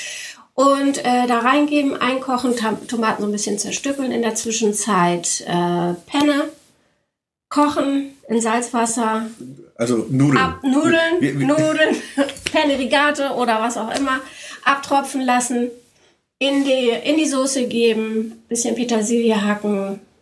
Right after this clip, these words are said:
Speaker 1: Parmesan drüber streuen und fertig ist Penne Arrabbiata. So einfach, so gut.
Speaker 2: Wie lange dauert das?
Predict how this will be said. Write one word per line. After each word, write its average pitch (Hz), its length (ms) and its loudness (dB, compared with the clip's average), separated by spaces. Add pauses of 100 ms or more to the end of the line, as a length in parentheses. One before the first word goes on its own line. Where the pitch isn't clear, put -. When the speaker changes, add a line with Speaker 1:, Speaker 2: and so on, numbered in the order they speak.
(120)
Speaker 1:
Parmesan 196 520 2
drüber 175 240 2
streuen 160 420 0
und - 320 -4
fertig - 420 -4
ist 190 300 -6
Penne 185 320 0
Arrabbiata. 190 840 0 (120)
So 208 180 0
einfach, 185 480 -2
so 185 120 -8
gut. - 260 -10 (320)
Speaker 2:
Wie 120 80 4
lange 113 240 2
dauert 120 260 -2
das? 160 220 -8